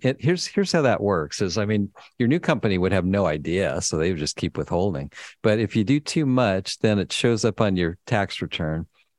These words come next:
and your tax software will kick that out as ordinary income, the excess, because you didn't, you shouldn't have got a tax deduction. And if it was a Roth contribution,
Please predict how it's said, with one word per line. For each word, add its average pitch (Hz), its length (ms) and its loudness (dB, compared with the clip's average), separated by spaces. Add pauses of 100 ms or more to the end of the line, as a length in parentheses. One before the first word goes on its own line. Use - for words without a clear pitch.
(100)
and 95 460 0
your 90 280 0
tax 143 400 -2
software 101 440 0
will 87 140 0
kick - 300 -4
that 123 200 4
out 101 360 2
as 87 320 -2 (100)
ordinary 104 480 2
income, 92 640 -2
the - 180 -2
excess, 151 540 -2
because 104 500 -2
you 107 120 0
didn't, 104 360 -2 (260)
you - 60 -4
shouldn't 120 280 0
have 90 40 -2
got 87 200 2
a 78 40 -4
tax - 420 -4
deduction. 87 580 -4 (480)
And 113 160 2
if 104 120 0
it 113 80 0
was 107 280 0
a 92 180 2
Roth 101 480 0
contribution, 147 800 -2